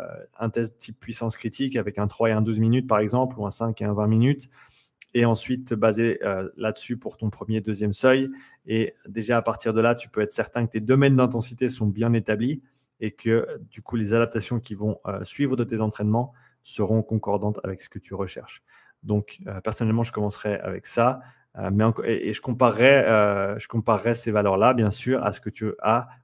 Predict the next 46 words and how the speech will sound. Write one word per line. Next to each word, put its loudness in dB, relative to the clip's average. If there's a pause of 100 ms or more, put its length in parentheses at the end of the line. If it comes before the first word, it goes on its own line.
ou -14 (180)
à -12
ce -16
que -16
tu -14
avais 4
en 2
termes 0
de 2
pourcentage, -2 (200)
euh, -12
cardiaque, -2 (440)
euh, -6
sur -6
ces 0
zones 2
qui -8
étaient -10
données 2
par -4
ta -2
montre, -2
parce -12
que -16
c'est -8
toujours 0
intéressant 2
de 0
voir. 2 (1040)
J'ai -2
testé -2
un 2
athlète, 0
euh, 0 (120)
récemment. 0 (500)
Euh, -4
j'ai -12
testé -6
un 2
athlète -2
récemment 0
et, 0 (140)
euh, -14 (220)
sa -4
montre 2
Garmin 4